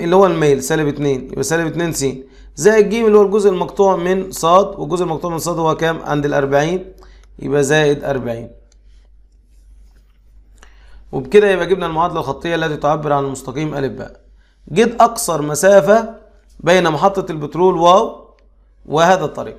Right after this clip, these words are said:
عشان أجيب أقصر مسافة بين الطريق اللي هو خط مستقيم والنقطة لازم نستخدم قانون البعد بين خط مستقيم والنقطة اللي هو قانونه ألف س واحد زائد باء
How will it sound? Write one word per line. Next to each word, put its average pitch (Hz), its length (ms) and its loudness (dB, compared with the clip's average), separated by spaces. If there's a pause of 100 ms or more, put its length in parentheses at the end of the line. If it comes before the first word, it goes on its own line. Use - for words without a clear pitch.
(100)
عشان 196 200 -2
أجيب 247 200 -4
أقصر 190 300 -2
مسافة 151 380 -2
بين 175 180 -2
الطريق 170 420 -4
اللي 147 120 -2
هو 151 40 0
خط 180 220 -4
مستقيم 139 580 -6
والنقطة 196 500 0 (340)
لازم 180 220 0
نستخدم 175 420 -2
قانون 170 320 -2
البعد 151 340 2
بين 165 200 -4
خط 180 200 -4
مستقيم 196 680 0 (340)
والنقطة 156 600 -2 (680)
اللي 143 140 -2
هو 190 100 4
قانونه 175 720 0 (1000)
ألف 202 300 6
س - 140 -8
واحد 160 640 0 (220)
زائد 139 480 0
باء 180 500 2